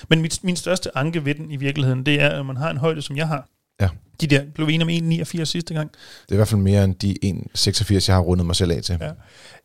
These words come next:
Speaker 1: Øhm, jeg kan ikke være på bagsædet. Der er simpelthen ikke, øh, lofthøjde nok til, at jeg kan være der. Det er det samme problem i I D tre'en, sjovt nok.
Speaker 2: Ja,
Speaker 1: Øhm.
Speaker 2: men, men det vil være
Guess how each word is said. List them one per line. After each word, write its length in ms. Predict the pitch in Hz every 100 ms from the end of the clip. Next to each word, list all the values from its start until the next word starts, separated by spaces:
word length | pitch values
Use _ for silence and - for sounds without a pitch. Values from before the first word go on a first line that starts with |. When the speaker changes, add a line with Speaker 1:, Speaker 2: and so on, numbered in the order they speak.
| 165 156 151
Speaker 1:
Øhm, 180 | 143 143
jeg 100 | 156
kan 60 | 147
ikke 80 | 147
være 80 | 151
på 60 | 139
bagsædet. 380 | 139 139 143
Der 40 | -
er 40 |
simpelthen 260 | 143 170 147 156 151
ikke, 160 | 143 147
øh, 40 |
lofthøjde 440 | 139 151 - 147 139
nok 240 | 143 -
til, 120 | -
at 20 |
jeg 80 | 147
kan 200 | - 127
være 180 | 127 135
der. 80 | 147
Det 100 | 131
er 20 |
det 60 | 120
samme 160 | 135
problem 260 | 143 131 131
i 40 |
I 40 | 131
D 60 | 123 -
tre'en, 160 | 143 143 -
sjovt 160 | 139
nok. 160 | 131 127 -
Speaker 2:
Ja, 220 | 160 104
Speaker 1:
Øhm. 100 | 127
Speaker 2:
men, 360 | 123 127 117 120 -
men 120 | 120
det 160 | - 147
vil 140 | 131
være 280 | 107 95